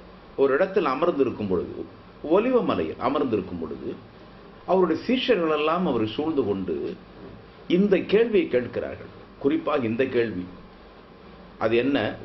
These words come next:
"உலகத்தின் முடிவு எப்பொழுது வரும்? உலகத்தின் முடிவு எப்பொழுது வரும்னு?" இந்த கேள்வியை கேட்கிறாங்க.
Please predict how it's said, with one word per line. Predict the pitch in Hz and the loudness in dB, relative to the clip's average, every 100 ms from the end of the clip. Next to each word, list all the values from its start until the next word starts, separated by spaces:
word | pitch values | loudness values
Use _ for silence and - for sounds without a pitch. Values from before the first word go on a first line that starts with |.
| 98 | -2
"உலகத்தின் | 131 180 214 220 226 - - 220 196 | 2 4 4 2 2 -2 -2 0 2
முடிவு | 143 156 170 135 90 - | 0 0 0 0 -4 0
எப்பொழுது | 117 - 131 107 | -2 2 0 0
வரும்? | 85 78 - - - - - - - - - - - - - - - | -2 -6 -10 -18 -20 -20 -20 -20 -20 -20 -20 -20 -20 -20 -20 -20 -4
உலகத்தின் | 110 170 208 208 - 208 165 | 2 4 4 2 2 0 2
முடிவு | 139 147 165 247 - | 2 4 2 0 -2
எப்பொழுது | 123 127 165 135 113 | 0 0 0 2 2
வரும்னு?" | 104 202 | 2 0
இந்த | 214 | -2
கேள்வியை | 143 135 127 101 | 0 0 2 -2
கேட்கிறாங்க. | 92 - 60 | -4 -6 -12